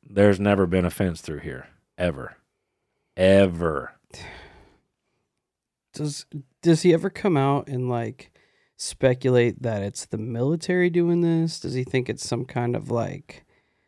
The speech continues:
Speaker 2: uh, like, black ops group that
Speaker 1: He definitely thinks it's a, it's like a, a shadow organization messing with him. Some off branch of, it's, it's gotta be military involved,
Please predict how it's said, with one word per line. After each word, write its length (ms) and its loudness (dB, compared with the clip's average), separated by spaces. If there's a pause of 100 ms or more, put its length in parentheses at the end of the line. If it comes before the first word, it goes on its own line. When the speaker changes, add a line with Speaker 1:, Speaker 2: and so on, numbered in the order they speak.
(320)
Speaker 2:
uh, 380 -8 (1300)
like, 140 -12 (160)
black 480 -4
ops 380 -6
group 600 0 (1200)
that 440 -4
Speaker 1:
He 160 2
definitely 400 4
thinks 300 2
it's 220 0
a, 80 2
it's 240 -2
like 200 2
a, 260 0 (1160)
a 120 0
shadow 380 8
organization 880 4 (400)
messing 380 2
with 160 -2
him. 240 -12
Some 340 2
off 340 0
branch 420 0
of, 340 -2
it's, 260 -10
it's 200 -8
gotta 240 4
be 80 6
military 500 4
involved, 560 6